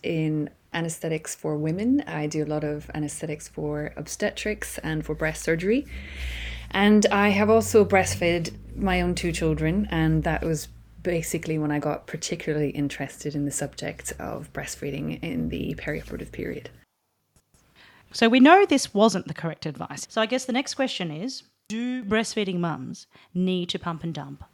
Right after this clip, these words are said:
Speaker 2: after a general anaesthetic?
Speaker 1: By the time, uh,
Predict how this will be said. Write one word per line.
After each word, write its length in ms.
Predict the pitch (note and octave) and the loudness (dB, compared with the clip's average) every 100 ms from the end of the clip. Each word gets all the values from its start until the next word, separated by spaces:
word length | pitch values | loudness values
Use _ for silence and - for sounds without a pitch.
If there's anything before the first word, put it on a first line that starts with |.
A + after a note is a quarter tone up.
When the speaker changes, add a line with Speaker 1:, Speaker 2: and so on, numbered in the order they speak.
| F3 | -4
Speaker 2:
after 340 | D#3 - E3 | -4 -4 -10
a 40 | |
general 280 | D3+ D3+ D3+ | -8 -8 -8
anaesthetic? 560 | D3+ D3 - C#3+ - - _ _ - | -10 -10 -12 -14 -18 -20 _ _ 0
Speaker 1:
By 180 | G#3 G#3 | 4 6
the 100 | G#3+ | 4
time, 400 | G#3 A#3 B3+ B3 | 4 6 6 6
uh, 600 | - F#3+ F#3 F3 E3+ E3 | 4 4 6 6 4 4